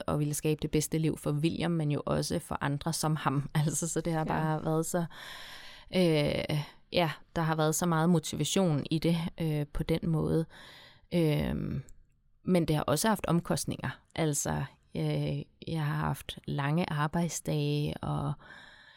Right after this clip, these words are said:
Speaker 2: Jeg kan huske,
Speaker 1: Ja.
Speaker 2: I tog til Spanien, hvor I skulle på ferie i to uger, så var du sådan, "Jeg har arbejdet non-stop i to
Speaker 1: Ja.
Speaker 2: uger. Jeg har haft så travlt."
Speaker 1: Ja,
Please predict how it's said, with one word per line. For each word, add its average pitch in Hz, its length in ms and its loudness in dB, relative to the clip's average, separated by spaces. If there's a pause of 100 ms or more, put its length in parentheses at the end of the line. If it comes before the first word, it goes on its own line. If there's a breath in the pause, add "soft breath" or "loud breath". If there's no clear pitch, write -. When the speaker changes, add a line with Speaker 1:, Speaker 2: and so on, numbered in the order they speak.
(380 loud breath)
Speaker 2:
Jeg 208 100 -4
kan 208 100 2
huske, 214 300 6
Speaker 1:
Ja. 233 40 6
Speaker 2:
I 202 40 4
tog 220 220 4
til - 140 -2
Spanien, 190 580 4
hvor 160 380 4
I 170 160 0
skulle - 200 -10
på 196 100 -2
ferie 190 360 2
i 190 40 -4
to 202 220 2
uger, 180 260 4
så 180 120 -4
var 165 100 0
du 175 80 -6
sådan, 180 260 -4
"Jeg 180 100 -2
har 170 100 -2
arbejdet 175 500 2
non-stop 180 540 0
i 180 40 -4
to 185 220 -2
Speaker 1:
Ja. 175 100 4
Speaker 2:
uger. 180 160 2
Jeg 208 120 -4
har 190 80 0
haft 180 100 -2
så 202 140 -2
travlt." 175 440 -2
Speaker 1:
Ja, 175 180 4